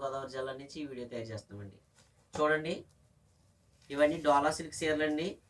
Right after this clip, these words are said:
కేవలం ఐదు వందల యాభై ఐదు రూపాయలకి మీకు all India free shipping అండి. మనకి బ్లౌజ్ ఉంటుందండి ఇలాగా, మనకి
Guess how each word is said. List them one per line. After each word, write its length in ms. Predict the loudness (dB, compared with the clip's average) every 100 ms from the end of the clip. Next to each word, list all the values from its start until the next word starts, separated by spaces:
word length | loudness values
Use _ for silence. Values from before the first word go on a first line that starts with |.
| _ _ _ _ -4
కేవలం 400 | 4 8 8 6 4 4
ఐదు 120 | 4
వందల 200 | 2 4 2
యాభై 200 | 0 -4
ఐదు 120 | -4 -6
రూపాయలకి 500 | -2 0 0 -4 -8 -8 -16 -16 -8
మీకు 200 | -8 -6 -6 -4 0
all 180 | 2 2
India 220 | 0 -2 -4
free 120 | -10 -12
shipping 320 | -12 -12 -10 -10
అండి. 180 | -10 -14 -18 -18 -18 -12 -8 -2 -2 -4 -10 -12 -16 -18 -20 -20 -20 -18 -18 -8 -2
మనకి 180 | 0 4
బ్లౌజ్ 260 | 6 6 4
ఉంటుందండి 400 | 0 0 0 0 2
ఇలాగా, 280 | 2 2 -4 -12 -20 -20 -20 _ -20 _ _ -18 -6
మనకి 200 | -6 -2